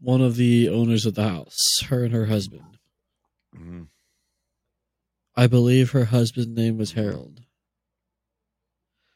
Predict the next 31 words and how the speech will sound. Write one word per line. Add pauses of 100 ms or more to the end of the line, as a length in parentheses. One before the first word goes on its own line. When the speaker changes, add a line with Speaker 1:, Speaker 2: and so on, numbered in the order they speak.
(260)
Speaker 1:
I'm
probably
very
wrong.
Please
don't
hurt
me. (1040)
I'm
probably
wrong, (1400)
but
I
feel
like
that's,
it,
it
was
an
old-timey
name
that,
what,
a
name
that
you're
not
gonna
hear